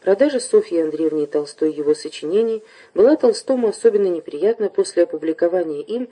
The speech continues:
в сентябре тысяча восемьсот девяносто первого года письма об отказе от авторских прав.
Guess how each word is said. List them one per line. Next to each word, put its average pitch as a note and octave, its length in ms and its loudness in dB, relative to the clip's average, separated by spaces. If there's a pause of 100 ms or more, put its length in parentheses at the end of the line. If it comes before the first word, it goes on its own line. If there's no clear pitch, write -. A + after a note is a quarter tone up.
(280)
в - 80 -20
сентябре A3 460 -4
тысяча G#3 400 -2
восемьсот F3+ 480 0
девяносто E3 480 -2
первого C#3 540 0
года F3 420 2 (320)
письма A3+ 380 -2
об F#3 100 2
отказе F3+ 460 2
от - 100 -14
авторских - 560 -8
прав. - 240 -12